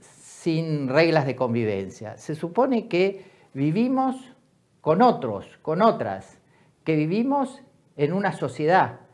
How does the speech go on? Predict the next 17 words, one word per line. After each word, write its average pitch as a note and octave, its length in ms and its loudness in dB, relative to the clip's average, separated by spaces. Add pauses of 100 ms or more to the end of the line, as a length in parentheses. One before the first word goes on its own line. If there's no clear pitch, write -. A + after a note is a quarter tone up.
(500)
con F#3+ 160 0
reglas D#3 480 6
de A#2+ 120 -4
convivencia, G2+ 840 -6 (480)
de B2 100 0
respeto A#2+ 800 0 (640)
a - 100 2
los A2+ 240 0
otros C#3 580 0
y A#2 120 -2
a A2 80 2
los A2+ 120 -4
derechos A#2 440 -4
de A#2 60 -4
los G#2 140 -8
demás, G#2+ 460 -8 (300)
preocupados A#3+ 880 4